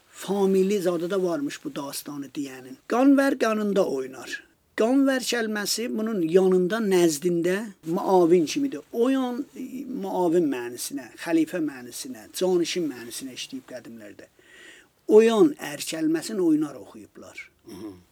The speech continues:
Speaker 1: Qanvər qanında oyan ər. Qanvər onun həmin qəmbər kəlməsi ərəb dilində yaranır sonra. Bunu da deyim ki, ərəb dilində də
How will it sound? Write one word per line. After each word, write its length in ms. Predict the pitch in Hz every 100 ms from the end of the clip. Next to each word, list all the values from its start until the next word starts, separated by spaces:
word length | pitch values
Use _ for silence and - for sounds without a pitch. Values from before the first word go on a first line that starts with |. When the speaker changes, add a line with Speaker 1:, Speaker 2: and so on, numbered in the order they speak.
| _
Speaker 1:
Qanvər 480 | 180 190 185 196 190
qanında 460 | 165 165 165 160 190
oyan 360 | 165 156 147
ər. 180 | 127 - -
Qanvər 520 | 190 214 220 214 220
onun 320 | - 175 190
həmin 300 | 190 180 220
qəmbər 560 | - 190 175 175 190 190
kəlməsi 540 | - 160 151 147 - 151
ərəb 220 | 143 -
dilində 340 | 139 131 127
yaranır 400 | 127 123 123 120
sonra. 300 | - 127 117 - - - - _ _ -
Bunu 240 | 233 302
da 80 | 269
deyim 280 | 214 208 190
ki, 160 | - -
ərəb 400 | - 190 214 196
dilində 420 | - 151 151 151 143
də 220 | 170